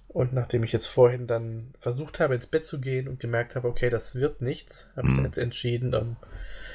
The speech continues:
Speaker 1: ich versuch die Nacht einfach durchzumachen.
Speaker 2: Mhm.
Speaker 1: Und dann morgen Abend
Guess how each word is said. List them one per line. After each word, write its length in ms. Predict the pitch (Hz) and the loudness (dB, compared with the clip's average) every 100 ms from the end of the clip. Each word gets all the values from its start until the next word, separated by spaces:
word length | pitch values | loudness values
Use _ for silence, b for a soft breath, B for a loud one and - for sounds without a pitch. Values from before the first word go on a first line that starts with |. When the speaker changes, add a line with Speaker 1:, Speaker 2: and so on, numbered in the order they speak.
| B B B B B | B B B B B
Speaker 1:
ich 180 | - - | 0 0
versuch 320 | - 117 131 | 0 -2 -4
die 120 | - | -4
Nacht 240 | 120 117 - | -4 -2 -2
einfach 220 | 117 110 | -2 -2
durchzumachen. 760 | 131 139 - 139 110 - 202 - _ - | -4 -4 -2 -2 -2 -2 -8 -10 _ -10
Speaker 2:
Mhm. 300 | - 73 101 - - - _ - - - | -2 2 2 0 -4 -20 _ -20 -20 -6
Speaker 1:
Und 300 | 131 110 - | -2 -2 -2
dann 340 | 110 113 110 107 - | -2 -2 -4 -6 0
morgen 500 | 113 113 113 117 101 | 4 4 2 0 2
Abend 560 | 110 107 110 107 - | 2 2 0 -8 -12